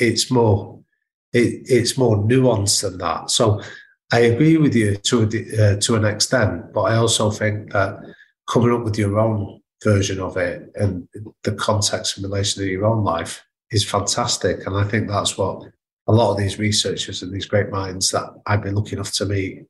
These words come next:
that have these theories and models, they'd actually encourage that rather than, uh, rather than discourage it.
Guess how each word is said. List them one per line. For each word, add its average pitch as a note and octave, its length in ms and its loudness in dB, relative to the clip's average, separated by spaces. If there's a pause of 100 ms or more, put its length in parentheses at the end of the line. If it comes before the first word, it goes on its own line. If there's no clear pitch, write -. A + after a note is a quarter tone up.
that - 100 -2
have A2 240 0
these G2+ 220 0
theories F#2+ 320 -4
and F#2+ 100 -6
models, - 580 -10 (280)
they'd C3+ 160 2
actually A2+ 420 -2 (680)
encourage B2 640 2
that F2+ 280 -2
rather G2 320 -4
than, F2+ 340 -6
uh, F#2 320 -6 (300)
rather G2 280 0
than G2 220 -6
discourage G2+ 560 -2
it. F2+ 180 -8